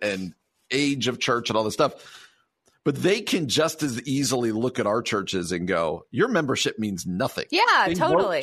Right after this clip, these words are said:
Speaker 1: twice a year, and it's great to be aspirational.
Speaker 2: Yeah.
Speaker 1: But who's holding them accountable to this aspiration?
Speaker 2: Yeah.
Speaker 1: I don't know the right answer. I, and also the old church cemetery is quite a thing. It's quite a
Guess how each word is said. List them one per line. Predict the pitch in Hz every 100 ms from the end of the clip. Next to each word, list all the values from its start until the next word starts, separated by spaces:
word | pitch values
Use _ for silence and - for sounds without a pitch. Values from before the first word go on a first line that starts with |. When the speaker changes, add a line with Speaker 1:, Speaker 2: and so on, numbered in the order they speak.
| -
Speaker 1:
twice | 175 180 165
a |
year, | 135 139 160 160 156
and | 143 139
it's | -
great | 185 247 262
to | -
be | 156
aspirational. | 151 156 - 135 127 139 - 117 110 113 - _ _
Speaker 2:
Yeah. | 220 196
Speaker 1:
But | 147
who's | 151 240 208
holding | 165 202 185 160
them | 160
accountable | 143 - 185 190 180 120 110
to | 104 131
this | 120 131
aspiration? | 123 - 113 120 170 - 104 - -
Speaker 2:
Yeah. | 208 190 160 123
Speaker 1:
I |
don't | 160 190 -
know | 135 147 147
the | 131
right | 120 117
answer. | 117 107 101 92 -
I, | 120 - _ _ _ _ -
and | 123
also | - 107 127 123
the | 104 107
old | 107
church | - 92 -
cemetery | 101 85 82 69
is | 73 76
quite | - 95
a | -
thing. | - 85 -
It's | 92 90 -
quite | - 254
a | 214